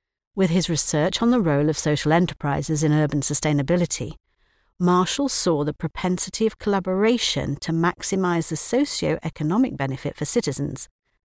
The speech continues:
especially those of minority ethnic or low socio-economic backgrounds.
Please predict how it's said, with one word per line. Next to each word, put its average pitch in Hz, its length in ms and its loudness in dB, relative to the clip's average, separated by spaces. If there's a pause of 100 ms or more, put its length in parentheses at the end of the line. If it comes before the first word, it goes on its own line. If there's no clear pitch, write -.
(140)
especially - 560 0
those 147 400 0
of 180 140 -2
minority 202 800 2 (160)
ethnic 170 600 -2 (180)
or 302 260 0
low 185 380 4
socio-economic 156 1040 -2
backgrounds. - 800 -4